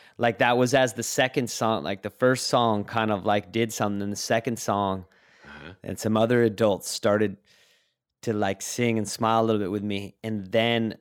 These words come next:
Speaker 1: some kids came and just were like, "Oh, something's going on."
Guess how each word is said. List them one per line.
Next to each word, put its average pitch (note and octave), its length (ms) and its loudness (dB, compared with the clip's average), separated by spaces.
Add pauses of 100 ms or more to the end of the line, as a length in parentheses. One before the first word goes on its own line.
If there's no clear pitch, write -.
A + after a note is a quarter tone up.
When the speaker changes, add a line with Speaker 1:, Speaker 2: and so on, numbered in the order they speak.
(140)
Speaker 1:
some - 440 -8
kids C3+ 580 -2
came A2 720 -4
and G#2+ 280 -6
just G#2 240 -10
were G2+ 80 -6
like, F#2+ 220 -4
"Oh, A2 180 0
something's A2+ 480 -4
going G#2+ 320 0
on." G2+ 320 0